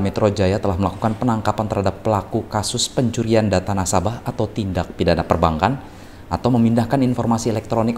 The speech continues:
orang lain tanpa izin milik korban atas nama Shelly. Dalam kasus ini, petugas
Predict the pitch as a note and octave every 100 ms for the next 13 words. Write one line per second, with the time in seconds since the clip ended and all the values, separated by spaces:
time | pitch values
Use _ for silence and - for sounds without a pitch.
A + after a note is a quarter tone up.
0 | A2+ A#2+ G#2+ F#2 F2 F#2+ F#2 F2+ - G#2
1 | F#2+ A#2+ C#3 C#3 A2 F2+ F#2 E2+ E2+ D#2+
2 | - D#2 - D#2 D2+ - F#2 D2+ - -
3 | - - - - - - E2 F2 F2+ F2
4 | G2+ A#2 A#2 F#2